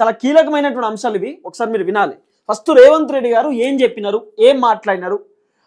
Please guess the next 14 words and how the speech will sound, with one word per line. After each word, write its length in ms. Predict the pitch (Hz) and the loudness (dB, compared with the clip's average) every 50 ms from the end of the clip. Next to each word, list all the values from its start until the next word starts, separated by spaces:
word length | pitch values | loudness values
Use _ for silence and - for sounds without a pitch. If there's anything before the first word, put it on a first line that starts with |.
| - | -10
అసలు 220 | 185 202 - 294 269 | -8 -4 0 2 4
ఆయనే 320 | 233 226 185 311 311 330 | 4 4 4 2 0 -2
స్టార్ట్ 280 | 339 - 262 269 226 277 | 0 2 2 2 2 0
చేసిన 200 | 277 226 233 226 | -4 -4 -6 -8
మొత్తం 340 | 208 214 - - 277 226 226 | -10 -10 -6 -4 -4 -4 -4
ఈ 60 | 226 | -8
పెంట, 340 | 226 - 220 220 240 214 240 | -10 -10 -10 -10 -8 -2 0
ఈ 160 | 247 233 233 226 | 2 2 2 0
రచ్చంతా 400 | 220 240 240 - 247 233 247 240 | 0 -2 -2 -4 -4 -4 -4 -4
స్టార్ట్ 260 | - 202 202 190 202 | -4 -4 -4 0 0
చేసింది 540 | 208 208 202 - 214 226 302 330 330 - _ _ _ - | 0 0 0 -2 -6 -6 -6 -6 -8 -12 _ _ _ -12
ముఖ్యమంత్రి 400 | 185 185 247 254 294 302 294 262 | -6 -4 0 0 0 0 0 0
రేవంత్ 260 | 226 226 247 247 240 | 0 0 -2 -2 -4
రెడ్డి. 280 | 254 254 202 175 - | -6 -6 -6 -8 -10